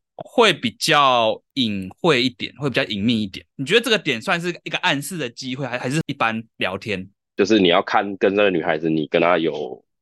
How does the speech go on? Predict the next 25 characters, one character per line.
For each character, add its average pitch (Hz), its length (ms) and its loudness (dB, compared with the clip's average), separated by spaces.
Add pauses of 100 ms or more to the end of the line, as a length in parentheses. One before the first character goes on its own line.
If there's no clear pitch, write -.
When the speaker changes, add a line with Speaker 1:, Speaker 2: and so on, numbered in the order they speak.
(160)
Speaker 2:
熟 92 420 4
悉 101 300 2
到 98 180 2
什 82 100 -18
么 71 160 -14
程 - 160 -12 (140)
度， 82 160 -2 (560)
就 104 80 2
是 104 140 4
说 101 160 6
你 104 80 4
有 107 80 6
没 90 80 2
有 85 60 4
常 87 340 0
跟 95 100 2
人 92 60 0
家 92 160 4
聊 82 180 2
天， 87 260 2
或 90 220 4
者 95 100 0
是 92 60 2
说， 95 180 4 (140)
嗯， 135 160 4